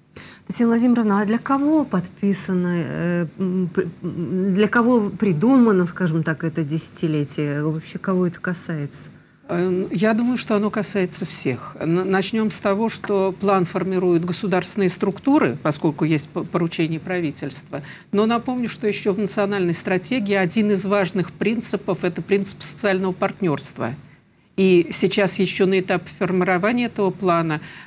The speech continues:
Speaker 2: э, существенную работу проводят, например, профильные общественные организации, которые работают в сфере детства, и они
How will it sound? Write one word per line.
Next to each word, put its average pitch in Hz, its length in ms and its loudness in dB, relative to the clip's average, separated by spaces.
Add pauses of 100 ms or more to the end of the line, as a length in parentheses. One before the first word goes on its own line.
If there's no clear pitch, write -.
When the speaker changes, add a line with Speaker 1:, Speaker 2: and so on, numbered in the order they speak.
(120)
Speaker 2:
э, 135 120 -4
существенную 196 640 2
работу 175 400 0
проводят, 175 400 2
например, 175 420 0
профильные 175 460 2
общественные 165 520 0
организации, 147 760 0
которые 147 400 0
работают 151 460 0
в - 120 -6
сфере 160 360 2
детства, 190 400 0
и 160 60 2
они 170 440 2